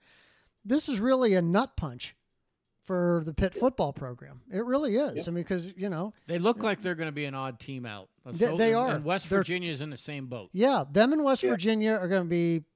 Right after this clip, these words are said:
Speaker 1: the odd teams
Speaker 2: Yeah.
Speaker 1: out, and
Speaker 3: And they have
Speaker 1: you
Speaker 3: a
Speaker 1: know.
Speaker 3: good rivalry, so what? They're, they're gonna continue to play each
Speaker 1: But
Speaker 3: other.
Speaker 1: when it comes to, to, when it comes to the chance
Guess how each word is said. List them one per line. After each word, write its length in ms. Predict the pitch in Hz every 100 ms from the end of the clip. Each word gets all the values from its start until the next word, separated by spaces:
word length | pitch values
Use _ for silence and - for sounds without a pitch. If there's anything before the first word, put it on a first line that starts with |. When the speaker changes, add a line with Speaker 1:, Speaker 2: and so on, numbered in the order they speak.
| _
Speaker 1:
the 120 | 170 180
odd 280 | 180 185
teams 320 | 151 180 170 151
Speaker 2:
Yeah. 100 | 180
Speaker 1:
out, 200 | 151 -
and 400 | 165 160 156 156 - _ _ -
Speaker 3:
And 160 | 170
they 40 | 254
have 80 | 311
Speaker 1:
you 40 |
Speaker 3:
a 20 | -
Speaker 1:
know. 40 |
Speaker 3:
good 140 | 269
rivalry, 580 | 190 160 147 131 139 175
so 240 | 202 - 180
what? 280 | 156 175 -
They're, 320 | 151 180 208 - 180
they're 120 | 202
gonna 160 | 247
continue 460 | - 214 - 208 185
to 60 | 151
play 240 | - 160
each 180 | 131 151
Speaker 1:
But 100 | 123
Speaker 3:
other. 120 | 214 220
Speaker 1:
when 140 | 214
it 160 | 240 240
comes 320 | 247 247 -
to, 180 | 226 175 - -
to, 120 | 240
when 180 | 190 262
it 120 | 311
comes 300 | 285 277 -
to 120 | 262
the 140 | 175 160
chance 800 | - - 208 208 214 202 -